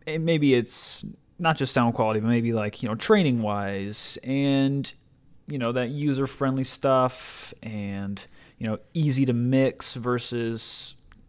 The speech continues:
the digital stuff. I don't know. What are your thoughts that you have on that?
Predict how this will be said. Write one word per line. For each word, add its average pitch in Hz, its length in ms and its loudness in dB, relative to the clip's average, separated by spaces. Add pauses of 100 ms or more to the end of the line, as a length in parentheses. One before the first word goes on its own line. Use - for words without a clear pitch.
(260)
the 120 80 -6
digital 113 380 -4
stuff. - 640 -10 (100)
I 117 60 -8
don't 104 80 -8
know. 107 120 -8 (600)
What 151 120 -2
are 139 40 -2
your 117 100 -2
thoughts 101 380 -6
that 104 80 -8
you 110 140 -4
have 104 200 -4
on 98 120 -6
that? 95 200 -10